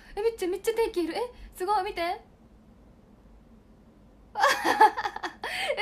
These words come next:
て、見て。見て。イリュー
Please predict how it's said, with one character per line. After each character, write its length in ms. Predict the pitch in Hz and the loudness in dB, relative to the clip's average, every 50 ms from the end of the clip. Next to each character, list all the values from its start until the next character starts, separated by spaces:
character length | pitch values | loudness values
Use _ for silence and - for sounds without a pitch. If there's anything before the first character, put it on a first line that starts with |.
| 453 403 | -2 -2
て、 160 | 381 392 403 | -2 -4 -4
見 60 | - | -4
て。 240 | 339 302 - 539 - - - - - - - 587 466 | -6 -8 -8 -10 -14 -20 -20 -20 -18 -14 -10 -4 2
見 100 | 466 466 466 466 - - | 2 4 4 2 0 -2
て。 160 | 285 - - - - - - - - - - - - 466 - | -8 -16 -16 -20 -20 -20 -20 -20 -18 -14 -12 -8 -8 -6 -4
イ 60 | 359 | -2
リ 40 | |
ュ 20 | |
ー 40 | 392 | 0